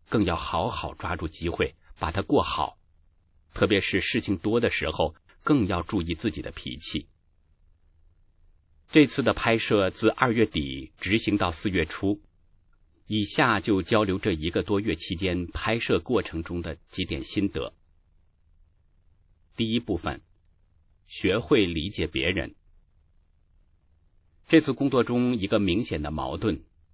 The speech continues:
就是与一位同修在工作上的想法不同，自己产生了抱怨。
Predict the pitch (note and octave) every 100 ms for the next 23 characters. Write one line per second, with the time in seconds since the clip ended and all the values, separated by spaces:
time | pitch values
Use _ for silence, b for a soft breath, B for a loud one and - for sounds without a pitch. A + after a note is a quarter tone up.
0 | - B2 - G2+ E2+ C#2+ F2+ G#2 F2 -
1 | F2+ - G2+ G#2 - - F#2 - A2+ A#2+
2 | G#2+ G2+ F2 D#2+ - D2 - D2+ C#2+ F2
3 | - D2+ C2 _ _ _ _ _ - A#2+
4 | F2 G2 - - - F#2 F2+ - A2 -
5 | D2 -